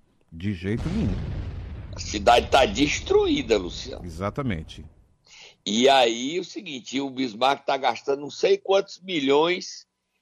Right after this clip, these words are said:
Speaker 2: com shows agora no, de festas juninas.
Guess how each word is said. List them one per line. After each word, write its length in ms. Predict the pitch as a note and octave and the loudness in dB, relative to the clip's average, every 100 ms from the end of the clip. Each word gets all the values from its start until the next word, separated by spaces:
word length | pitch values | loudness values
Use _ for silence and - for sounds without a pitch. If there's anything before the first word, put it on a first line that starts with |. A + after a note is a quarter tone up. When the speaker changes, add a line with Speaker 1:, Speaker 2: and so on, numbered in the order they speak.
| _ | _
Speaker 2:
com 180 | - G3 | -8 -6
shows 440 | E3 - D#3 D#3+ D3 | -4 2 4 6 6
agora 440 | D3 C3+ C#3 C#3+ | 4 4 2 0
no, 520 | C#3+ C#3+ B2+ G#2+ - _ _ _ - - E2+ | -6 -12 -14 -16 -20 _ _ _ -14 -14 -10
de 480 | F#2+ G#2 G2 F#2+ - | -6 -2 -2 -4 -6
festas 480 | - - A2+ - B2 | 0 2 2 2 0
juninas. 720 | C#3 C#3 A2 G2 E2+ - - | 0 0 -4 -4 -8 -12 -14